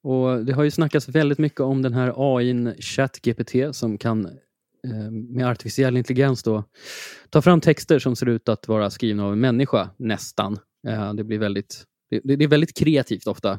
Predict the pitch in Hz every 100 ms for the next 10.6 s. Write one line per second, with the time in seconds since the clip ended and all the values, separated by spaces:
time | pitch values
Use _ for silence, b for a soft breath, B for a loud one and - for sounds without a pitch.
0 | - 120 110 98 104 - 113 110 104 98
1 | 104 101 101 113 _ - 123 113 110 107
2 | 104 113 113 107 131 107 - - b b
3 | - 127 110 104 113 110 - 101 - -
4 | 110 101 98 - 98 101 98 98 95 _
5 | _ _ _ - 107 - 98 98 - -
6 | 87 92 - _ _ B B B B B
7 | - 110 104 104 - _ _ _ - 135
8 | 123 - 117 117 151 151 139 131 - 131
9 | 143 131 131 110 107 107 - 107 110 -
10 | - 120 113 107 104 101